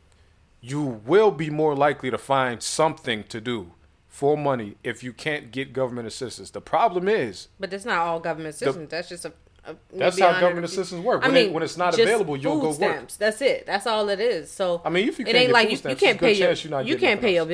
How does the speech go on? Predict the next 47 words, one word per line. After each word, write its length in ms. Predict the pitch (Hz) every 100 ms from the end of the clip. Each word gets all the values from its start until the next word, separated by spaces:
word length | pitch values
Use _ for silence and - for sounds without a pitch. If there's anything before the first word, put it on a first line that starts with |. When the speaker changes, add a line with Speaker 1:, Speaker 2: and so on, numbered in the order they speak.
| 208 165
Speaker 2:
bills 20 |
on 100 | -
food 200 | 202 214
stamps. 500 | - - - - - _ - -
Speaker 1:
You 140 | 139 135
wasn't 240 | 151 139
Speaker 2:
So 100 | 220
Speaker 1:
paying 140 | 185 147
your 80 | 135
bills 260 | 135 131
anyway, 280 | 170 120 98
though. 140 | 104 - _ _ _ _ - - _ -
If 160 | 127 165
you 40 |
Speaker 2:
Okay. 40 | 160
Speaker 1:
was 100 | 123
getting 200 | 131 117
food. 160 | 143 - -
But 140 | 151
this 100 | 180
is 80 | 196
what 120 | 165
I'm 60 | 156
saying, 320 | - 208 180 107
though. 160 | 95 _ _ _ _ _ _ 131
I 140 | 147
will 300 | 139 151 180
say 220 | - 160
this. 320 | 170 170 - - _ -
I 100 | 131
feel 300 | - 170 156
like 280 | 143 127 - _ _ _
there 220 | 110 127 131
was 260 | 127 151
a 80 | 143
time 500 | 135 175 180 143 113
before 560 | 107 113 - 160 156 139
a 80 | 120
lot 200 | 123 139
of 80 | 131
these 180 | 131 117
things 240 | 139 135 117
was 120 | 110
available 440 | 107 180 180 127
to 60 | 120
us, 240 | 123 - _ _ _ _
people 640 | - 175 175 151 139 135